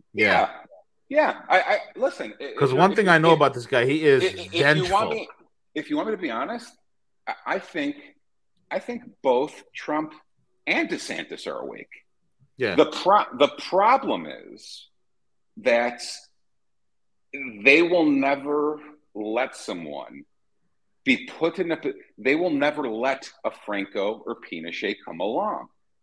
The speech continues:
Speaker 1: Sure.
Speaker 2: They will, they, it doesn't matter if it's counting votes in the middle of the night. It doesn't matter if it's,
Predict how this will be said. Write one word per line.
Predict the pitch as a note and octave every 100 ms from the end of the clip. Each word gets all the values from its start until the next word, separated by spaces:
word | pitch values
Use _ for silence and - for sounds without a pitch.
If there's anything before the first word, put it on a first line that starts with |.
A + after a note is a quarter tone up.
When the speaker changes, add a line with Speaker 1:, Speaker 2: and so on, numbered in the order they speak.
| _
Speaker 1:
Sure. | - A#2 B2 -
Speaker 2:
They | B2+
will, | C3+ D3 - - -
they, | G#2 C#3+ E3 - - -
it | C3+ C3
doesn't | F#3+ F#3
matter | D3+ D#3
if | D3
it's | B2+ - -
counting | C#3+ B2 G#2 E2
votes | - A3 - -
in |
the | F3
middle | E3+ E3+ F3
of | E3
the | D#3
night. | D#3 D#3 D#3+ - _ _
It | - -
doesn't | C3 -
matter | A2 A2 G#2 G#2
if | - G#2
it's, | - G#2 - - -